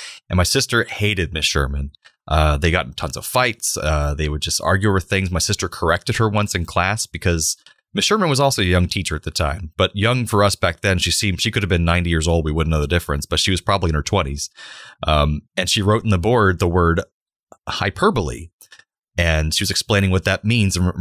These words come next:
in relation to the English language, as you do in an English class. But she wrote up there and she goes, "Okay, so hyperbole is when you do this." And my sister <laughs> raised her hand. She's like, "Um, it's pronounced hyperbole." <laughs> And the teacher got so angry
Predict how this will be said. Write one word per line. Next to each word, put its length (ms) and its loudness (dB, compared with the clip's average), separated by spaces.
in 200 0
relation 320 2
to 60 -8
the 100 -2
English 300 -2
language, 520 -2
as 160 -2
you 80 0
do 220 4
in 60 2
an 100 2
English 240 -2
class. 340 -4
But 100 2
she 140 0
wrote 180 4
up 140 0
there 140 2
and 80 2
she 80 0
goes, 200 -2
"Okay, 360 0
so 160 -2
hyperbole 800 0
is 140 -4
when 140 2
you 120 2
do 160 0
this." 420 0
And 360 2
my 100 2
sister 400 -2
<laughs> 0 -
raised 300 0
her 80 0
hand. 280 0
She's 200 -4
like, 220 0
"Um, 320 0
it's 120 -2
pronounced 540 -2
hyperbole." 680 0
<laughs> 40 -12
And 140 2
the 60 0
teacher 360 -2
got 240 -2
so 400 0
angry 320 2